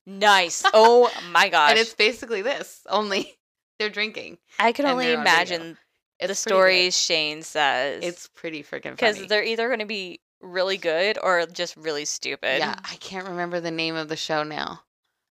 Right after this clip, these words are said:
Speaker 2: Um,
Speaker 1: All I have to do is Google, "What is Ryan and Shane up
Speaker 2: yeah,
Speaker 1: to?"
Speaker 2: Ryan and Shane from BuzzFeed. Just Google them.
Speaker 1: They're
Speaker 2: They have a new show, and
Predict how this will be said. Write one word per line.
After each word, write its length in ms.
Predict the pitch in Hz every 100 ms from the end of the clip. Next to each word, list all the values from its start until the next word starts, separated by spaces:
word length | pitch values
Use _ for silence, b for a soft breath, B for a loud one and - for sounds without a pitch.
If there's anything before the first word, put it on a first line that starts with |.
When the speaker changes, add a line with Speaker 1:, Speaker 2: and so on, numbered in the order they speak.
| _ -
Speaker 2:
Um, 320 | 160 151 147
Speaker 1:
All 100 | 196
I 40 |
have 140 | 226 196
to 100 | 190
do 80 | 185
is 160 | 165
Google, 400 | - 170 156 147
"What 140 | 139 170
is 140 | 160
Ryan 340 | 156 156 151 151
and 120 | 156
Shane 220 | 147 147
up 160 | 139 147
Speaker 2:
yeah, 180 | 147
Speaker 1:
to?" 60 | 131
Speaker 2:
Ryan 260 | 151 147 147
and 120 | 147
Shane 240 | 147 135
from 220 | 135 143
BuzzFeed. 480 | 131 131 - - 110
Just 320 | - 127 -
Google 260 | - 135 131
them. 160 | 127 127
Speaker 1:
They're 240 | 359 392
Speaker 2:
They 140 | 392 156
have 180 | 165 151
a 60 |
new 180 | 151 147
show, 320 | - 156 139
and 100 | 131